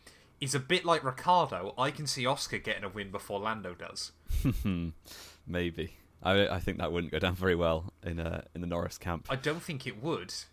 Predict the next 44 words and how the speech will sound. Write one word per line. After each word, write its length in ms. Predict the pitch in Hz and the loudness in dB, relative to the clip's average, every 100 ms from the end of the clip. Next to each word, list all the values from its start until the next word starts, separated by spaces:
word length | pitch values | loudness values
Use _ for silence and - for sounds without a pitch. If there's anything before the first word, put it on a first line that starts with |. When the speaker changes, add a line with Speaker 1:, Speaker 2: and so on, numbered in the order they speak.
| - | 0
Speaker 1:
Um, 380 | 107 107 110 - | 2 2 0 -2
and 140 | 135 | 0
it 60 | 139 | 0
would 100 | 135 | -2
have 320 | - 165 - - | 2 2 2 -2
to 80 | |
be 380 | 131 139 120 117 - | 0 2 0 -2 -6
quite 420 | - - 123 120 - | -6 0 2 2 0
odd 200 | 123 117 | -2 -2
circumstances 960 | - - 123 117 107 - 101 95 - 98 | -2 0 0 0 -6 -6 -6 -6 -8 -10
for 460 | - - 120 123 107 | -12 -6 -2 0 0
it 100 | - | -2
to 80 | 98 | -4
happen, 400 | 92 - 98 107 - | -4 -8 -14 -12 -12
in 80 | 101 | -10
the 60 | 98 | -6
same 260 | - 107 101 | -4 -2 -2
way 80 | |
that 120 | 95 92 | -6 -6
twenty 200 | 120 101 | -6 -6
twenty-one 460 | - 98 113 143 | -6 -4 -2 -2
was 300 | 90 85 - | -4 -4 -6
for 140 | - - | -8 -2
Daniel 280 | 104 98 95 | -2 0 -2
Speaker 2:
Yeah. 140 | 95 90 | 2 4
Speaker 1:
Ricciardo. 340 | 139 90 87 - - - - - - | 4 0 -6 -10 -14 -16 -18 -12 0
Um, 560 | 101 101 101 104 107 - - | 4 4 2 -4 -10 -12 -2
but 160 | 135 | 2
of 160 | 120 110 | 2 0
course 160 | - 175 | 2 4
Speaker 2:
No, 80 | |
it 20 | 214 | 6
wasn't 280 | 208 127 | 4 4
that 180 | 85 101 | 4 2
odd. 180 | 62 57 | 2 -2
Ricciardo 380 | 69 - 127 82 | -4 -4 -4 -2
did 220 | 92 90 - | -2 -4 -6
just 220 | - - - | -14 -14 -12
outpace 240 | - - 196 | -10 -4 4
Speaker 1:
No, 60 | |
Speaker 2:
him 60 | 214 | 4
that 60 | 175 | 6
Speaker 1:
Ricciardo, 300 | - 233 | 10 10
Speaker 2:
weekend. 80 | 202 | 10